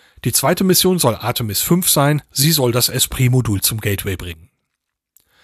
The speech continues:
Bei diesen beiden ersten Missionen werden die europäischen AstronautInnen am Gateway arbeiten und nicht auf dem Mond landen.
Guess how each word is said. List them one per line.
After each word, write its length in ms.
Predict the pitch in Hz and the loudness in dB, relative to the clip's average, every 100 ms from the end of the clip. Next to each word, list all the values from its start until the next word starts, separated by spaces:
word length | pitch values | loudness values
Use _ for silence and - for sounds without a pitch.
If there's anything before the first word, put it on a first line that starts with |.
| _ - - - | _ -20 -10 -2
Bei 100 | 131 | 2
diesen 280 | 208 208 175 | 4 2 2
beiden 280 | 170 185 | 2 0
ersten 360 | 190 165 - 165 | 0 0 2 2
Missionen 500 | 147 - 156 135 110 | 2 4 4 2 2
werden 160 | 110 117 | 0 -2
die 60 | |
europäischen 640 | 101 117 117 - 139 147 | 0 0 -2 0 0 0
AstronautInnen 880 | 120 117 - 110 120 147 131 147 147 - | -2 -2 0 0 2 0 2 2 2 -2
am 200 | 117 107 | -4 0
Gateway 420 | 117 123 113 104 | 2 2 2 0
arbeiten 560 | 117 135 123 117 - | 2 2 2 2 -2
und 240 | - 175 - | 0 0 2
nicht 280 | 127 - - | 0 0 -4
auf 160 | 107 | -2
dem 180 | - 151 | 0 0
Mond 300 | 101 139 - | 0 -2 -2
landen. 360 | 98 98 - | -2 -4 -6